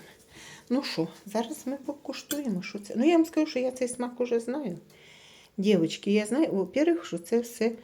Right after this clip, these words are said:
ну, бурячка можна було положити більше. М.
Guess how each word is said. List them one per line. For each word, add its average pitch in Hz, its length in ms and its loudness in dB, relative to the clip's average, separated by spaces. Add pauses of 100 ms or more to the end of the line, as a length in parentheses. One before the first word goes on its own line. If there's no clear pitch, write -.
(280)
ну, 220 80 2
бурячка 214 540 4
можна 208 300 2
було 180 220 -2
положити 165 540 -6
більше. - 420 -10 (1900)
М. 359 540 4